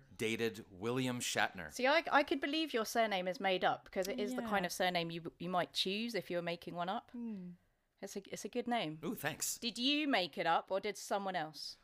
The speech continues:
Speaker 1: Well, that depends on if that's the false
Speaker 2: On whether
Speaker 1: one.
Speaker 2: it's true or not.
Speaker 3: <laughs>
Speaker 2: Uh, yeah, so I'm gonna go with, um, that's true. Um, oh, hang on, that means I need a lie.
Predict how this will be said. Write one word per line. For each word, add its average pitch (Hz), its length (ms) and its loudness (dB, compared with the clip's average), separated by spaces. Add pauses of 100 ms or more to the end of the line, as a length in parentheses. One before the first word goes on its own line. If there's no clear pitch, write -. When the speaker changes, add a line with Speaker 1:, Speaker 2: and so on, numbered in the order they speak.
Speaker 1:
Well, 113 120 2
that 127 180 6
depends 107 680 -4
on 85 480 -6 (160)
if - 220 -14
that's - 260 -6
the 175 80 -10
false 180 240 2
Speaker 2:
On 175 40 6
whether 175 160 6
Speaker 1:
one. 156 60 -2
Speaker 2:
it's 156 80 -6
true 170 200 -2
or 147 100 0
not. 190 200 4 (100)
Speaker 3:
<laughs> 220 240 4 (840)
Speaker 2:
Uh, 208 220 10
yeah, 180 220 10
so 233 160 6
I'm 262 180 10
gonna 254 160 6
go 202 300 6
with, 180 180 4 (240)
um, 165 440 4 (100)
that's 160 240 -2
true. 151 380 -4 (100)
Um, 175 500 2 (420)
oh, 165 380 -2
hang 190 160 -8
on, 156 140 -8
that 170 100 -6
means 165 180 -10
I 165 140 -8
need 170 160 -12
a 165 80 -12
lie. 156 280 -10